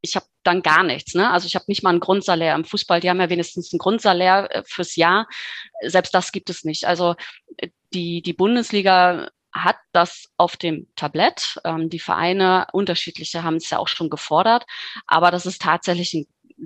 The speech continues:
ganz anderer finanzieller Stock, der dann, äh, zu stemmen ist. Äh, gerade auch in Deutschland, was wir kennen mit unserer Bürokratie, mit, mit dem ganzen Versicherungssystem hinten dran,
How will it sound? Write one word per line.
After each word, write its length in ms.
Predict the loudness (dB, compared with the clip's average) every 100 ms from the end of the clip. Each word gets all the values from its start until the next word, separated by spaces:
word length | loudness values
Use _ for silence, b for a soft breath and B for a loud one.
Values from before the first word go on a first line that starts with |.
| -2
ganz 340 | 2 2 2
anderer 300 | 0 0 2
finanzieller 640 | 0 0 0 0 -2 -6 -4
Stock, 320 | 2 0 0
der 120 | -4
dann, 280 | -4 -4 -4
äh, 160 | -6 -8
zu 180 | -8
stemmen 520 | -4 -2 2 2 0 -2
ist. 340 | -4 -4 -4
Äh, 220 | -4 -2
gerade 320 | -2 0 2 2
auch 160 | 0
in 100 | 0
Deutschland, 440 | 0 0 0 -2 -4
was 160 | -8
wir 80 | -8
kennen 240 | -4 -2
mit 120 | -2 -4
unserer 240 | -6 -6
Bürokratie, 680 | -6 -8 -8 -10 -8 -4 -2
mit, 240 | -2 -6
mit 140 | -10 -8
dem 80 |
ganzen 280 | -4 -6 -6
Versicherungssystem 840 | -10 -8 -6 -4 -6 -10 -8 -6 -4
hinten 260 | -8 -10
dran, 320 | -4 0 0